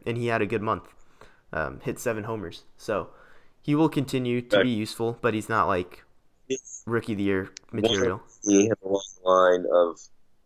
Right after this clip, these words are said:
Speaker 2: random assorted Rays position players that are white and have generic names and are effective.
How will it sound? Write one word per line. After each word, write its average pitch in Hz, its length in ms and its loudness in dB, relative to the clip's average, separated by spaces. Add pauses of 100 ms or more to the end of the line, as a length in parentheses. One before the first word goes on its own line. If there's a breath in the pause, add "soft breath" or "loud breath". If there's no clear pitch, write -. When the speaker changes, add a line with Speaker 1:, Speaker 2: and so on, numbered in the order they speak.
(160)
Speaker 2:
random 90 420 2
assorted 85 640 2 (220)
Rays 80 460 4
position 78 520 -2
players 76 720 2 (440)
that - 80 6
are 73 160 6
white 78 360 4 (240)
and 78 160 -2
have 76 180 2
generic 76 440 -2
names 64 540 -4
and 73 180 -2
are 58 160 4
effective. - 520 -2